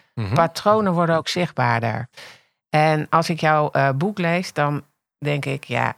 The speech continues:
Speaker 2: die jongen die is licht, die heeft een ijzersterk, ijzersterk doorzettingsvermogen en humor als heel belangrijk wapen."
Speaker 1: Mhm.
Speaker 2: Kende je dat patroon al van jezelf?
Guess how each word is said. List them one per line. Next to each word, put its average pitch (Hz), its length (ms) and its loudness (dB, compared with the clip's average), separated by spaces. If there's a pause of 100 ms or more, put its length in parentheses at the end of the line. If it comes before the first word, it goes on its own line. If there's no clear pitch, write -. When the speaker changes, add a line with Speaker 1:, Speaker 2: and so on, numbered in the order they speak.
(180)
Speaker 2:
die 165 200 0
jongen 170 400 0
die 135 180 -2
is 123 80 -2
licht, 185 640 -4 (160)
die 147 120 -4
heeft 143 200 -2
een 123 140 -6 (140)
ijzersterk, 160 680 0 (140)
ijzersterk 156 640 -2
doorzettingsvermogen 160 1040 -4 (120)
en 143 520 -4
humor 175 600 -2 (140)
als 147 400 -8 (100)
heel 226 180 -2
belangrijk 135 460 -2
wapen." 117 480 -2 (220)
Speaker 1:
Mhm. 113 220 0 (1160)
Speaker 2:
Kende 220 380 2
je 139 80 0
dat 131 200 0
patroon 139 480 -2
al 131 120 -2
van 131 240 -4
jezelf? 123 640 -4